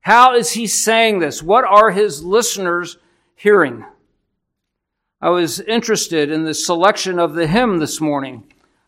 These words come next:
uh, "Come Ye Sinners, Poor and Needy." Of course, you didn't know I was gonna preach on Matthew eleven, but I did. And I caught that title, and I was looking at those words and thinking about them.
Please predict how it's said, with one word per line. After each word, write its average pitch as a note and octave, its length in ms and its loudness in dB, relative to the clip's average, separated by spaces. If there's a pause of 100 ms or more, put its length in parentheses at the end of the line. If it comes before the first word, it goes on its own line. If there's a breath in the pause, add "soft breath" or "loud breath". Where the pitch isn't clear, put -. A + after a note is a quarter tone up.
uh, C#3+ 200 -6
"Come G#3+ 420 4
Ye G3+ 160 -2
Sinners, E3 760 0 (300)
Poor G#3 580 8
and F#3 240 -2
Needy." F#3+ 320 -2
Of A2+ 80 -14
course, E3 240 -4
you F#3 80 -4
didn't F#3+ 160 -2
know E3+ 120 4
I D#3+ 100 6
was D3+ 100 -2
gonna D#3 160 -4
preach E3 260 -4
on D3+ 120 -4
Matthew D#3 400 -4
eleven, E3 340 2
but D#3 140 -2
I G3 140 6
did. D3+ 420 -4 (1000)
And D3 100 -2
I D#3 120 4
caught G#3 460 6
that G3 260 2
title, F#3+ 500 4
and C#3+ 140 2
I D#3+ 80 4
was D#3 180 -4
looking F#3 360 0
at E3+ 120 -4
those E3+ 260 -2
words D#3+ 540 0
and D3 140 -6
thinking G3 400 -6
about D3 380 0
them. A#2+ 340 -14